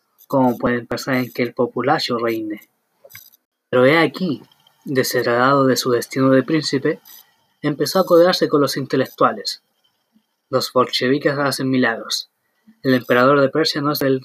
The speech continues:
Reza Shah, sino el rey de Inglaterra. Cuando era príncipe, todo esto me parecía muy lejano. Pero hay que ser príncipe para permitirse tomar conciencia. Ese es el problema de nuestro país. Entonces se hizo comunista.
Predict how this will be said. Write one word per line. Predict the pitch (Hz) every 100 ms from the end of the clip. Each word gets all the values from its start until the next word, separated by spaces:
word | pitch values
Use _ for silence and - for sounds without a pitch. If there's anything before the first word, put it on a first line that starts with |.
| -
Reza | 127 - 139 131
Shah, | - 107 - _ _ _
sino | - - 127
el | 127
rey | 127 139
de | 131
Inglaterra. | 113 113 110 104 - - _ _ _ _ _ _ _ _
Cuando | - 113 117
era | 123 123
príncipe, | 127 - 127 127 131
todo | - 143
esto | 147 139
me | 127
parecía | 123 113 135
muy | 123 160
lejano. | 175 - 139 117 - - - _ _ _ _ _ -
Pero | 123
hay | 123
que | 123
ser | - 123
príncipe | 127 - 127 - - - -
para | 123 117
permitirse | 117 113 110 127 117 123
tomar | 120 120 127
conciencia. | 123 113 - 120 107 - - - - _ - _ -
Ese | 147 135
es | 139
el | 131
problema | 131 123 131 123 120
de | 120
nuestro | 120 117 -
país. | 120 113 - - - _ _ _ _ _ _ _ -
Entonces | - 123 139
se | - 127
hizo | 127 127
comunista. | 123 120 110 - -